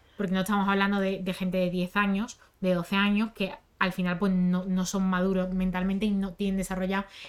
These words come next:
esa conciencia social. Pero tú tienes que saber los límites de tu propio cuerpo. Si tú tienes cartucheras, no te las vas a quitar, por mucho que estés así. O sea, por mucho que estés súper delgado.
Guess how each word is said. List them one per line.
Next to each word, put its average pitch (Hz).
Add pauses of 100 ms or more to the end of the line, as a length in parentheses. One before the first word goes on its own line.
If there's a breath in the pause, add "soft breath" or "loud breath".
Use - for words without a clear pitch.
esa 214
conciencia 208
social. 185 (560 soft breath)
Pero 208 (680)
tú 277
tienes 320
que 302
saber 254
los 285
límites 226
de 240
tu 202
propio 190
cuerpo. 175 (320)
Si -
tú 262
tienes 285
cartucheras, 262 (1000)
no 196
te 302
las 269
vas 214
a 202
quitar, 185
por 190
mucho 196
que 190
estés 180
así. 175 (240)
O -
sea, 175
por 185
mucho 196
que 208
estés 202
súper 208
delgado. 175